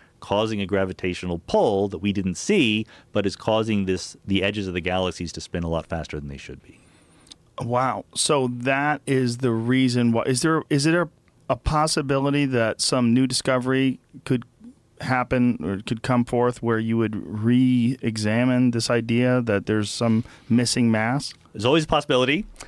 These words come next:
Speaker 1: Um, I, so there's certainly this idea that is on the market that because all of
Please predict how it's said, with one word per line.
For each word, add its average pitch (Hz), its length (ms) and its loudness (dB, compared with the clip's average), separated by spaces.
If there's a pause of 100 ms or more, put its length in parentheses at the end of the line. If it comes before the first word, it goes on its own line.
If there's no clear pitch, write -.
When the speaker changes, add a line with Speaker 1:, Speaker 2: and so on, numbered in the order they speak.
(180)
Speaker 1:
Um, 131 600 2
I, 143 480 2
so 120 240 2
there's 123 240 0
certainly 170 680 0
this 131 280 0
idea 117 440 0
that 120 140 0
is 110 100 -2
on 107 160 2
the 98 80 4
market 104 560 0 (400)
that 98 640 -2 (420)
because 120 540 0 (100)
all 139 380 2
of 120 240 0